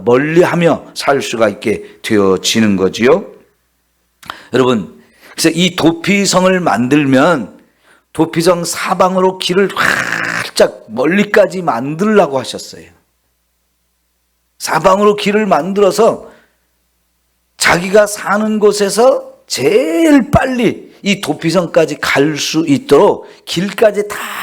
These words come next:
만들어 놓으라는 겁니다. 그게 도피성이 멀어서도 안 되고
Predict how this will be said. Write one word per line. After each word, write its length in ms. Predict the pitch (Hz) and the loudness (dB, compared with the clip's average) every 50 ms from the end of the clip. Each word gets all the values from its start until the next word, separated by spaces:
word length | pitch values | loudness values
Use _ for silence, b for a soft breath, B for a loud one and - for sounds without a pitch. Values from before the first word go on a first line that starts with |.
| - | -4
만들어 580 | 180 165 147 139 147 160 170 165 190 196 190 185 | 0 0 0 0 0 -2 -6 -4 0 2 2 2
놓으라는 420 | 160 143 127 131 143 143 143 135 | 2 2 0 2 0 0 -2 -4
겁니다. 360 | 104 92 90 90 95 - _ _ B B B B B | -8 -10 -12 -16 -20 -20 _ _ B B B B B
그게 200 | B B 175 170 | B B 0 0
도피성이 840 | - 151 180 170 190 202 160 185 175 196 226 214 165 117 - - B B B | 0 -2 -2 -2 -2 0 2 2 2 2 0 -2 -2 -4 -6 -10 B B B
멀어서도 640 | B 120 139 160 175 196 196 - 185 185 175 202 185 | B 2 2 2 4 2 2 2 0 0 2 2 2
안 220 | 139 131 147 175 | 2 0 -2 -2
되고 380 | 175 175 160 190 226 - - | 0 0 2 2 2 2 0